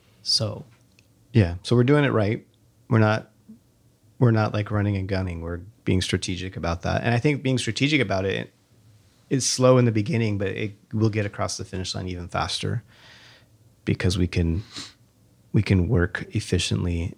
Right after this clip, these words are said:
Speaker 2: and productively and not have to refactor. And so I'm excited about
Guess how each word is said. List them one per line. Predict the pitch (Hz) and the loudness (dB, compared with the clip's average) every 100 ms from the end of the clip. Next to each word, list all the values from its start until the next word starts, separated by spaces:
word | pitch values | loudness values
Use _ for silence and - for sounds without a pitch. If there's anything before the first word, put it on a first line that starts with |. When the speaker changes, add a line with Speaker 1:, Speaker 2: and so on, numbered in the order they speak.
| _ | _
Speaker 2:
and | 92 85 | -6 -4
productively | - 82 - 104 92 85 | -2 -4 -4 -6 -4 -4
and | 90 | -4
not | 95 | -4
have | 104 - | -4 -2
to | |
refactor. | 87 85 87 80 - 95 98 | -4 -4 -4 -4 -6 -8 -6
And | 104 120 - _ _ - - - _ - | -4 -4 -6 _ _ -20 -20 -20 _ -6
so | - | 2
I'm | 117 | 2
excited | 131 - 123 | 2 4 4
about | 107 98 | 4 -2